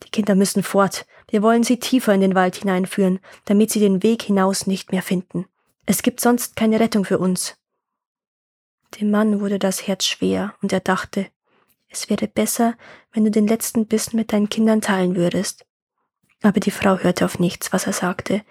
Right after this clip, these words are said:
schalt ihn und machte ihm Vorwürfe. Wer A sagt, muss auch B sagen,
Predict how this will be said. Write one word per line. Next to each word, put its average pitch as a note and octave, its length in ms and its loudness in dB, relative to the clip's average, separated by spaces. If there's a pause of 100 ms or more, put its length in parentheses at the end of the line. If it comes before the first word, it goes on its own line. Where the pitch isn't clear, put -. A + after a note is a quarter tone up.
(280)
schalt A3+ 420 2
ihn E3 160 -2
und F3+ 100 0
machte G#3 300 -2
ihm F#3+ 160 2
Vorwürfe. F#3+ 600 -2 (1600)
Wer - 180 -6
A G#3 180 2
sagt, - 340 -6
muss B3+ 140 -2
auch B3 80 -4
B C4 220 2
sagen, G3+ 400 2